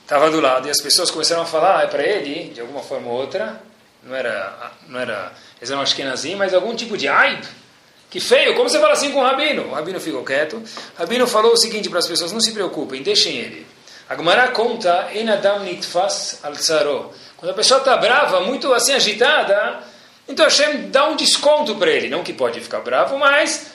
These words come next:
ele tava numa situação de aperto, assim Hashem dá um desconto. Ele, talvez ele errou de ter falado assim comigo, mas relaxa. Imaginem só, pessoal, foi envergonhado o que ele fez. Faz mal, tenha paciência. Ele tava chateado, coitado. Outro dia eu tava, peguei uma carona com alguém,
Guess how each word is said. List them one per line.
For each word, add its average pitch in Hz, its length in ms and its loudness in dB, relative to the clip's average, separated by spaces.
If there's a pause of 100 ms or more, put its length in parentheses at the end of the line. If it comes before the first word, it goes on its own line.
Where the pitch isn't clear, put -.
(140)
ele - 120 0
tava 370 200 2
numa 359 140 2
situação 294 360 2
de 269 80 2
aperto, 277 440 4
assim 254 160 2
Hashem 277 200 2
dá 262 120 4
um 254 40 2
desconto. 233 580 2
Ele, 302 460 -6
talvez 320 280 4
ele 294 80 4
errou 254 180 6
de 262 80 0
ter 214 100 -2
falado 202 200 2
assim 196 160 -2
comigo, 175 280 -4
mas 202 160 0
relaxa. 214 480 2 (300)
Imaginem 170 380 -2
só, 175 180 4
pessoal, 135 380 -4
foi 185 160 -4
envergonhado 175 640 2
o - 40 -6
que - 80 -8
ele 180 120 -4
fez. 180 580 0 (540)
Faz 269 260 2
mal, 262 180 2
tenha 285 160 2
paciência. 233 600 0
Ele 269 100 -6
tava 330 240 2
chateado, 240 540 2
coitado. 127 520 -4 (800)
Outro - 180 -8
dia 151 120 0
eu 147 40 0
tava, 123 680 2 (720)
peguei 226 260 -4
uma 131 320 -4
carona 135 340 2
com 123 120 0
alguém, 123 320 0